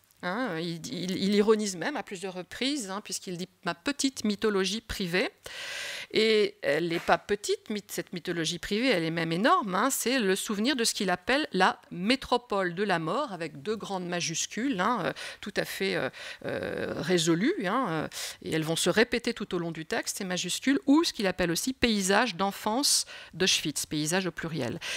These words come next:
Il dit que ça n'est pas un témoignage historique, pas, euh, euh, des mémoires, pas, pas une autobiographie, mais les réflexions d'un homme sur le tard, hein, euh, qui retourne, je cite, dans sa tête les fragments de souvenirs et d'imagination qui lui sont restés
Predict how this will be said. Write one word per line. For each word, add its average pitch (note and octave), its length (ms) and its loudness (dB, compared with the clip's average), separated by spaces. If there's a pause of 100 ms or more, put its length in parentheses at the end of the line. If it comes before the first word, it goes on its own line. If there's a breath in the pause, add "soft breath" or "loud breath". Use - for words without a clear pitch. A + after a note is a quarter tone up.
Il A#3+ 200 6
dit A#3 120 2
que - 80 0
ça G#3 80 4
n'est G3 100 4
pas A#3 240 4
un G3+ 80 0
témoignage G3 540 0
historique, A3 760 2
pas, A3 300 4
euh, E3 300 0 (380 loud breath)
euh, C#3 160 2
des D#3 120 0
mémoires, E3 760 4
pas, - 380 -4
pas D3+ 240 2
une E3 180 -2
autobiographie, E3 840 2 (360 loud breath)
mais A3+ 180 2
les B3+ 100 4
réflexions C4 540 2
d'un A3 160 4
homme C4+ 140 4
sur - 240 -2
le F3+ 100 0
tard, G#3+ 400 2
hein, F3 160 -4 (500 loud breath)
euh, D3 440 2
qui C4+ 340 4
retourne, B3+ 520 4
je G3+ 100 0
cite, A3 240 -2
dans G#3+ 120 2
sa F#3+ 200 2
tête C4+ 260 2
les G3 100 0
fragments A#3 400 4
de - 40 -2
souvenirs A3 380 -2
et F#3+ 80 -2
d'imagination F3 680 -2
qui A#3+ 140 -4
lui F#3 100 2
sont G3 160 2
restés F#3 480 2